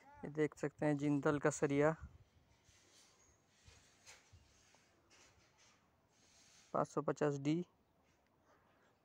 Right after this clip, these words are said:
डी का मतलब बोलिए क्या होता है, कमेंट करके बोल दीजिएगा।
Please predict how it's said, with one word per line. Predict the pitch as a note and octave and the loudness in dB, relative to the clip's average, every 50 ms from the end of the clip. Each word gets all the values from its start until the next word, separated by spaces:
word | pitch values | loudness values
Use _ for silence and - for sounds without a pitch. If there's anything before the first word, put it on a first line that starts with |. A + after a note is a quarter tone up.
| _ _ _ _ _ _ _ - | _ _ _ _ _ _ _ -16
डी | D3+ C#3+ D3+ D#3 D3+ | -6 -2 -2 0 0
का | - D#3+ | 2 0
मतलब | D#3 D3+ - - E3 | 0 2 4 4 6
बोलिए | D3 D3+ D#3 D3+ D3+ | 6 6 6 6 6
क्या | C#3+ - D3 | 6 8 8
होता | D3 D3 C#3+ - - | 8 8 6 4 2
है, | D3 C#3+ C#3 C#3 - - _ _ _ _ _ _ _ _ _ _ - - - _ _ _ _ _ _ _ - - _ | 0 0 -2 -6 -12 -20 _ _ _ _ _ _ _ _ _ _ -20 -20 -20 _ _ _ _ _ _ _ -20 -20 _
कमेंट | - - D#3 D3+ D3+ D3 | -2 0 2 2 4 4
करके | D#3+ D3 D3 | 4 4 4
बोल | D#3+ D3 D#3+ D#3 | 6 6 6 6
दीजिएगा। | D#3 D3 C3+ C#3+ C#3 C#3+ D#3+ F#3 | 6 4 4 4 4 2 2 0